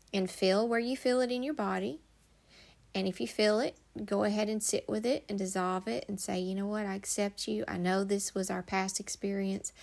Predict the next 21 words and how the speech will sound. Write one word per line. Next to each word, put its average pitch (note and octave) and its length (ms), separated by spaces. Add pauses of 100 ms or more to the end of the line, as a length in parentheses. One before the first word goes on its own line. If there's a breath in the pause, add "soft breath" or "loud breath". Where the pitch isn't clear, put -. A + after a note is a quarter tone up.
(240 loud breath)
but F3 80
it D#3+ 80
doesn't G3+ 300
have G3 180
to G3 80
be G3 160
our F#3+ 80
future G3+ 380
experience. E3 640
I - 80
know F#3+ 220
it - 100
was G#3 140
in G#3 120
the G3+ 60
past, G3+ 420
but - 140
we're E3 140
leaving A#3 380
that - 180
behind. A3 520